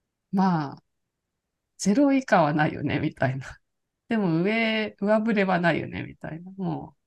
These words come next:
これぐらいっていう上限は見えてるよねっていう働き方と、あとはなんか経営者みたいに、その、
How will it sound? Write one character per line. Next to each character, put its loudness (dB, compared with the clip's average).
こ -2
れ 0
ぐ 2
ら 6
い 2
っ -8
て -6
い -4
う -6
上 -2
限 0
は -6
見 -4
え -8
て -10
る -10
よ -12
ね -16
っ -16
て -14
い -12
う -14
働 -6
き -18
方 -8
と、 -10
あ -10
と -4
は 0
な -2
ん -6
か -14
経 0
営 2
者 -4
み -6
た -6
い -8
に、 -6
そ -8
の、 -6